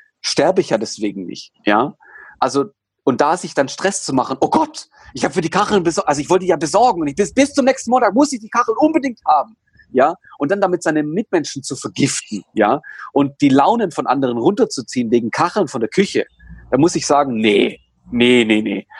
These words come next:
Da muss ich sagen, da ist der Grieche wirklich gelassen, der sagt, "Weißt du was? Was ich heute kann besorgen, das verschiebe lieber, ich auch lieber auf übermorgen", ja? Da kann ich mich arrangieren, aber im gleichen Zuge das Leben nicht so ernst zu nehmen. Das ist etwas,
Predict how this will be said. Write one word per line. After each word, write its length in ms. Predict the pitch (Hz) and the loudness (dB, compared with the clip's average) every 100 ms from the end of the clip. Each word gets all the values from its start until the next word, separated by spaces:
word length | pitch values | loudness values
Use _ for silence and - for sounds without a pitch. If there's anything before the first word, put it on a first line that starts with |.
| - | -4
Da 80 | 139 | 0
muss 160 | 196 190 | 0 -2
ich 80 | |
sagen, 300 | 170 156 151 | 0 0 0
da 100 | 147 | 0
ist 140 | 156 165 | 0 0
der 80 | 147 | -6
Grieche 340 | 190 196 143 | -6 -4 0
wirklich 240 | 185 190 | 0 -2
gelassen, 420 | - 139 170 - 190 | 2 4 2 0 -6
der 100 | 147 | -2
sagt, 280 | 160 160 | -2 0
"Weißt 200 | 143 151 | -2 -4
du 60 | 143 | -2
was? 340 | 190 277 - - _ - _ _ _ | -2 -2 -6 -18 _ -20 _ _ _
Was 160 | 147 175 | -4 -4
ich 120 | - | -2
heute 220 | 190 202 | 0 0
kann 180 | 180 175 | -2 0
besorgen, 440 | 151 143 190 196 | 2 4 2 2
das 160 | 170 - | -4 -4
verschiebe 360 | 156 - 214 185 | -8 -6 0 0
lieber, 400 | 202 214 190 - | 0 0 0 0
ich 200 | 165 - | -2 0
auch 120 | 175 | 2
lieber 260 | 190 185 160 | 2 0 0
auf 160 | 160 | 0
übermorgen", 760 | 226 190 131 117 110 110 208 302 _ | 0 0 2 2 2 2 -4 -4 _
ja? 280 | 117 131 - - - - _ _ _ - | 2 2 0 -10 -20 -20 _ _ _ -4
Da 160 | 160 160 | -2 -2
kann 260 | - 214 | 0 0
ich 100 | 220 | 0
mich 160 | 196 - | -2 -2
arrangieren, 720 | 156 156 127 160 220 262 139 - _ | 0 0 0 0 2 2 0 -6 _
aber 260 | 143 160 185 | 0 0 0
im 100 | 170 | -2
gleichen 320 | 156 175 175 | -2 -2 -6
Zuge 380 | - 175 175 165 | -4 0 0 0
das 220 | 139 139 | -8 -2
Leben 220 | 170 185 170 | 2 2 0
nicht 180 | 208 - | -4 -2
so 60 | |
ernst 300 | 143 160 - | 0 0 -2
zu 100 | - | -2
nehmen. 220 | 110 104 | 0 2
Das 160 | 104 - | 0 -2
ist 100 | 185 | -2
etwas, 340 | 165 151 147 | 0 0 -2